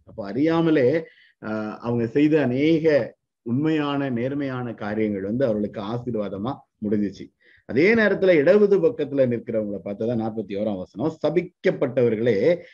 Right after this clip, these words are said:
என்னை விட்டு பிசாசுக்காகவும் அவன் தூதர்களுக்காகவும் ஆயத்தப்பட்டிருக்கிற நித்திய அக்கினியிலே போங்கள்" என்று அதுல சொல்லப்பட்டிருக்கிறது. ஏன் அதனுடைய பின்னணி? நான் பசியா இருந்தேன், நான் வந்து வஸ்திரம் இல்லாதவனா இருந்தேன், அந்நியனா இருந்தேன், அஹ், தாகமா இருந்தேன்,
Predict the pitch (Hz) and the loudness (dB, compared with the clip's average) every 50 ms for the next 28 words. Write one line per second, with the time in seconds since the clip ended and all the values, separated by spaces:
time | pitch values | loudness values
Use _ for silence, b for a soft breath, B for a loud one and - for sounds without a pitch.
0 | B B 113 120 135 139 139 143 139 143 175 156 131 139 131 131 151 151 165 185 | B B -2 0 0 0 0 -2 -2 -4 -4 -4 -4 -8 -8 -6 -4 -2 -2 -2
1 | 185 190 190 175 180 - 156 156 160 180 175 160 139 123 113 135 156 165 165 156 | -4 -4 -6 -6 -4 -2 0 2 2 2 2 0 0 -2 -2 -2 0 0 0 -2
2 | 143 127 123 127 123 139 156 139 120 117 127 135 131 123 123 110 104 123 165 185 | -2 -4 -6 -6 -6 -6 -6 -6 -6 -6 -4 -4 -4 -4 -6 -6 -6 -6 -4 -4
3 | 165 160 170 - _ _ 196 190 190 190 180 160 135 - 147 143 143 139 135 135 | -2 -4 -4 -6 _ _ -2 0 2 2 2 2 -2 -2 -4 -2 -2 0 0 -2
4 | 131 123 127 120 113 113 113 110 113 107 101 101 98 117 147 139 117 110 101 - | -2 -4 -4 -4 -4 -4 -4 -4 -4 -6 -6 -6 -6 -4 -4 -4 -4 -6 -6 -8
5 | 113 107 107 95 95 95 95 90 90 85 - _ _ _ _ _ _ _ _ _ | -8 -8 -8 -8 -10 -12 -14 -14 -14 -16 -18 _ _ _ _ _ _ _ _ _
6 | - 113 143 160 165 160 160 156 147 147 143 135 123 139 143 151 151 147 156 165 | -4 0 0 2 2 2 2 2 2 2 2 2 2 0 0 2 2 2 0 0
7 | 170 165 b b b b b b - 98 90 95 104 98 - - 113 110 104 92 | -2 -6 b b b b b b -14 -12 -10 -8 -10 -10 -4 -2 -2 0 0 -2
8 | 90 98 104 113 127 123 113 107 b b b b b _ - 101 101 101 101 101 | -2 -2 -2 -2 0 -2 -2 -4 b b b b b _ -6 -4 -2 -2 0 0
9 | 104 107 117 113 107 104 - - 131 120 117 110 104 101 98 98 98 98 98 95 | 0 2 2 0 0 -4 -2 0 0 0 2 0 -2 -4 -6 -6 -8 -8 -8 -10
10 | 95 92 95 98 110 120 123 123 113 95 95 110 120 123 120 113 107 98 92 90 | -8 -8 -6 -4 -2 -2 0 -2 -2 -2 0 0 2 2 2 2 0 -2 -4 -8
11 | 90 95 107 127 139 139 123 127 B B B B _ - 104 98 90 - 110 104 | -6 -4 -2 0 0 0 -2 -4 B B B B _ -10 -10 -10 -8 -8 -8 -4
12 | 127 139 131 127 127 120 110 101 92 90 90 95 113 135 143 131 107 | -4 -4 -2 0 0 0 0 0 -2 -4 -4 -2 -2 0 0 0 -2